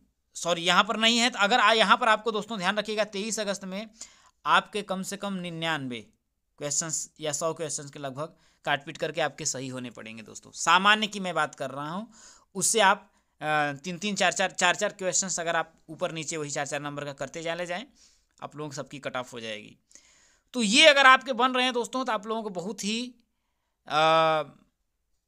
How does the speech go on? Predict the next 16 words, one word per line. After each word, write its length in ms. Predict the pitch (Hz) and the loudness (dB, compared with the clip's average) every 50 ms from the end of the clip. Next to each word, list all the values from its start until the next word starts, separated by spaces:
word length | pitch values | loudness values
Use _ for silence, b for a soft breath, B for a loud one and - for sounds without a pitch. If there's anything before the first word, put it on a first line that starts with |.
| _ _ _ _ _ _ _ _ _ _ _ _ _ _ _ _ _ _ _ _ _ _ _ - | _ _ _ _ _ _ _ _ _ _ _ _ _ _ _ _ _ _ _ _ _ _ _ -20
बहुत 400 | 139 127 - 220 220 262 - - | -8 0 2 4 4 4 2 0
हंड्रेड 600 | - - 160 190 214 226 269 294 302 302 302 - | 0 2 2 2 2 6 6 4 4 4 2 0
परसेंट 340 | 254 220 - 247 262 254 | 2 2 2 0 0 -2
दोस्तों, 340 | 220 208 185 - - 170 151 | -2 -4 -4 -6 -8 -10 -12
निन्यानवे 560 | 156 170 190 196 196 214 226 233 262 254 254 | -10 -8 -6 -6 0 2 2 2 2 2 0
अगर 140 | 247 240 254 | -2 0 2
आपके 200 | 240 233 - 247 | 0 0 0 -6
काट 360 | 247 - 226 214 233 233 233 | -4 2 2 2 2 2 -2
पीट 160 | - 240 208 - | -8 -10 -10 -8
करके 300 | - 233 214 202 240 226 | -8 -8 -6 -4 -4 -4
बने, 200 | 196 214 214 233 | -2 -2 -2 -4
वो 100 | 220 202 | -4 -6
भी 120 | 180 233 | -6 -8
तेईस 360 | 202 - 196 214 240 226 226 | -8 -6 -6 -2 -2 -2 -2
अगस्त, 240 | 226 202 220 202 - | -2 -2 -4 -4 -4
अ, 120 | - 185 | -8 -14